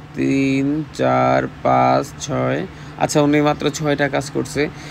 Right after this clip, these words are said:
তো উনি যে লিঙ্কে কাজগুলা করছে, উনি এই লিঙ্কে ঢুকবে, ঢুইকা ওনার ওই রিভিউগুলা চেক দিবে, এখানে রিভিউগুলা যে কোনগুলা শো আছে, ওনার, ওনার কোনগুলা শো আছে।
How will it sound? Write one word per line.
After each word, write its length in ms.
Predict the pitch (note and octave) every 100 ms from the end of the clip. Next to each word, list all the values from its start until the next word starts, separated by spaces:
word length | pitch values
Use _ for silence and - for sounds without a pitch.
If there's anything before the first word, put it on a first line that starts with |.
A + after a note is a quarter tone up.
| - -
তো 120 | D#3+
উনি 160 | F3 F3
যে 200 | E3 F3+
লিঙ্কে 360 | F3+ F#3 F3+
কাজগুলা 560 | F3+ F3+ E3+ E3+ E3+ E3+
করছে, 380 | E3+ D#3+ - D#3+
উনি 220 | E3 D#3+
এই 60 | E3
লিঙ্কে 500 | D#3+ D#3+ D#3 E3+ E3
ঢুকবে, 480 | C3+ C3+ C3 D#3 A3+ - - - - - - - - - - - - - - - - - - - - - - - - - - - - - D3+ - D3+ - - - - - - - C3
ঢুইকা 320 | C#3 C#3+ D#3+ D#3
ওনার 280 | D3+ D3+
ওই 180 | D3+ D3+
রিভিউগুলা 540 | C#3 C#3 D3+ D3 D3+ D3
চেক 280 | D3 C#3 C#3
দিবে, 240 | D3 D3+
এখানে 320 | C#3+ C#3+ C#3+
রিভিউগুলা 680 | C#3 C3+ C#3 C3+ C#3 D3 G#3+ - - - -
যে 140 | - C#3+
কোনগুলা 520 | D#3 D#3 D3 D3 C#3+
শো 300 | - C3+ C3
আছে, 300 | C3 - C3
ওনার, 280 | C3 C3 C#3
ওনার 300 | C#3 C#3+ D#3
কোনগুলা 480 | E3 F3 E3 D#3+ D3+
শো 240 | C#3+ C3
আছে। 300 | B2+ - -